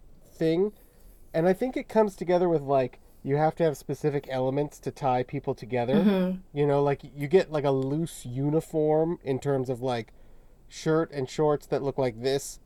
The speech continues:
Speaker 1: possibly a handmade badge, which I think, uh, is also very Wes Anderson-y. And then from there, you can, like, go right to the text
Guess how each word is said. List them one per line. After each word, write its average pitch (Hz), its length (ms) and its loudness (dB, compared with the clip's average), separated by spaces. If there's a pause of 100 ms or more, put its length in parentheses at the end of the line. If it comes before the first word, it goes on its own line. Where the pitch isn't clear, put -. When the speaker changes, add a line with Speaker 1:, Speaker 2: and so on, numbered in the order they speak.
Speaker 1:
possibly 147 720 2
a 135 80 -6
handmade 131 720 -2
badge, 120 640 -6
which 135 240 -6
I 123 100 -2
think, 123 280 -6 (100)
uh, 123 200 -2
is 117 100 -8
also 117 280 -6
very 113 260 -4
Wes 113 240 -10
Anderson-y. 127 600 -4 (540)
And 151 160 2
then 180 140 4
from 165 220 0
there, 170 240 4
you 165 140 -2
can, 156 140 0
like, 135 420 0
go 135 200 4
right 123 400 -2
to 143 120 -8
the 127 120 -6
text - 520 -8